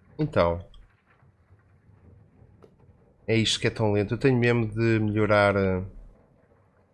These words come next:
É lento e está lento a ir embora. Ou passa-se aqui alguma coisa? Não, está tudo ligado.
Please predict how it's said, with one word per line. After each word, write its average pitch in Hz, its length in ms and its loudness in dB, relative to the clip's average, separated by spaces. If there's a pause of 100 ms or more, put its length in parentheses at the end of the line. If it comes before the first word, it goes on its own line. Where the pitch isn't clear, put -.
(2250)
É 107 100 0
lento 123 400 0
e 156 40 -2
está 151 220 2
lento 135 320 0
a 147 40 2
ir 147 100 0
embora. 131 680 0 (140)
Ou 113 140 0
passa-se 113 460 -2
aqui 107 180 -4
alguma 95 280 -2
coisa? 73 460 -8 (3250)
Não, 202 220 0
está - 260 -10
tudo 101 240 -6
ligado. 143 560 0